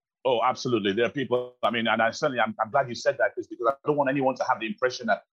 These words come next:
basketball in the U K is only about London. We've got great clubs up and down the, uh, the country with really hardworking people.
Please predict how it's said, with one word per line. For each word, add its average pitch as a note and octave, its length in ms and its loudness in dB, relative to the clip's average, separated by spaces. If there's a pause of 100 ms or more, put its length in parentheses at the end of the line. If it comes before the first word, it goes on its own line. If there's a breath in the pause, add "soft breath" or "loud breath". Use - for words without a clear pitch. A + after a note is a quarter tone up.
basketball B2+ 380 0
in A2+ 60 0
the G#2+ 80 0
U A#2 160 -4
K A#2+ 100 -2
is G#2+ 160 2
only A2 160 2
about G#2 240 2
London. G#2 260 0 (220)
We've A2+ 100 -2
got A#2+ 200 2
great B2 500 2
clubs G#2 420 -2
up A2+ 160 0
and A2 140 -4
down G#2+ 180 0
the, G2+ 280 -8
uh, F#2 260 2
the F2+ 60 -14
country A#2 480 0 (140)
with G#2 120 -2 (300)
really D3+ 400 0
hardworking A#2 720 0
people. G#2 300 -6